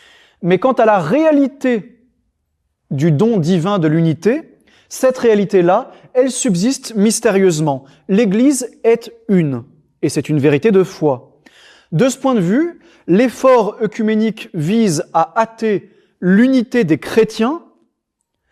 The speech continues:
pour mieux manifester la réalité déjà donnée de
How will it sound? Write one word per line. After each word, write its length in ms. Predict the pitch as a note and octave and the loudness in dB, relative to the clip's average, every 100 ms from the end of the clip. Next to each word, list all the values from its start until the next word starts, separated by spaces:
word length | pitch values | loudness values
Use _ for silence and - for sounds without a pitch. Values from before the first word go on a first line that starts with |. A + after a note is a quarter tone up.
| _ _ _ | _ _ _
pour 240 | - F#3 F#3 | -2 2 4
mieux 280 | G3 C4+ | 4 4
manifester 760 | D4 A3 G#3 F3 F3+ - - C#4+ | 2 0 0 0 -2 -2 -4 0
la 160 | B3 E3+ | 2 2
réalité 500 | F#3+ G3 G3+ G#3+ G#3 | 2 2 0 -2 0
déjà 320 | G3 F3 A#3 | 0 0 -2
donnée 640 | E3 F3+ F3+ A3+ D4+ - _ - D#3 | 2 0 0 -4 -6 -14 _ -14 -4
de 220 | D#3 A#3+ | 0 0